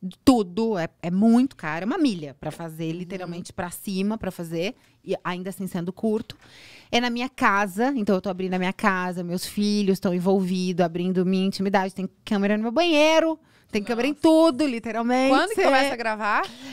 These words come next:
Speaker 1: A gente vai começar agora, em breve, é, é, começo de, de setembro, né, as
Speaker 2: Hum.
Speaker 1: gravações. E, e aí, enfim, e aí é, eu tô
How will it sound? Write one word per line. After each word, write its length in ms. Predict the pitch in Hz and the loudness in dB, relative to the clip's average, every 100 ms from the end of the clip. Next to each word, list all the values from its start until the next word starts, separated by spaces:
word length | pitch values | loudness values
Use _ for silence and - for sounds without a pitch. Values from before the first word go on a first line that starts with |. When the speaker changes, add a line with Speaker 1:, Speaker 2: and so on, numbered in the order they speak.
| 220 - | -14 -8
Speaker 1:
A 80 | 165 | -6
gente 140 | 175 | -2
vai 80 | 190 | -2
começar 240 | 196 190 | -4 -8
agora, 380 | 214 208 208 208 | -4 4 4 4
em 100 | 220 | 0
breve, 640 | 196 180 175 190 196 330 392 | 0 0 0 -2 -2 -6 -4
é, 640 | 170 180 175 175 165 160 160 165 131 - 160 - | -2 0 0 -2 -2 -2 -4 -6 -10 -10 -10 -4
é, 180 | 165 156 | -4 -4
começo 360 | - 175 180 180 | -6 -4 -4 -6
de, 320 | 165 175 170 | -4 -4 -4
de 160 | 160 170 | -6 -4
setembro, 760 | 185 - 180 165 180 208 226 | -4 -4 -6 -4 -2 -2 -2
né, 300 | 175 165 190 | -6 -10 -10
as 160 | 165 160 | -10 -8
Speaker 2:
Hum. 40 | |
Speaker 1:
gravações. 840 | 165 151 156 - 175 170 220 - - _ - - - - - | -4 -4 -4 -2 -2 0 -2 -4 -14 _ -20 -20 -20 -20 -8
E, 800 | 190 185 185 185 180 180 180 175 160 - _ | -2 0 0 -2 -4 -4 -2 -4 -6 -16 _
e 140 | 185 196 | 0 0
aí, 100 | 208 | 0
enfim, 280 | 220 202 185 | -4 -4 -2
e 40 | |
aí 180 | 180 196 | 0 -2
é, 120 | 233 220 | -4 0
eu 160 | 214 | -2
tô 120 | 208 | 0